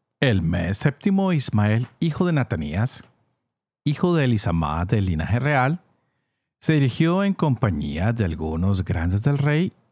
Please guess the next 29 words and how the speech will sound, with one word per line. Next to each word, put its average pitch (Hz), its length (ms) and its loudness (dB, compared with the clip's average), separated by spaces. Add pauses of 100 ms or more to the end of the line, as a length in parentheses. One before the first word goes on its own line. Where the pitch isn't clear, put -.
(180)
y 143 100 0
diez 113 440 0
hombres 82 520 -2
a 107 40 2
Godolías, 127 760 0 (180)
hijo 160 480 0
de 135 140 4
Ahicán, 87 520 -2
a 69 120 -6
Mizpá. 123 540 0 (1080)
Y 143 120 2
allí 165 140 2
en 214 100 4
Mizpá 202 640 2
comieron 127 460 2
juntos. 87 560 0 (1000)
Se - 120 0
levantó 95 260 2
Ismael, 117 640 2
hijo 107 440 2
de 82 260 -2
Natanías, 123 840 0 (800)
y 160 100 2
los 156 160 2
diez 160 320 0
que - 140 -2
estaban 117 420 2
con 175 220 0
él, 151 260 0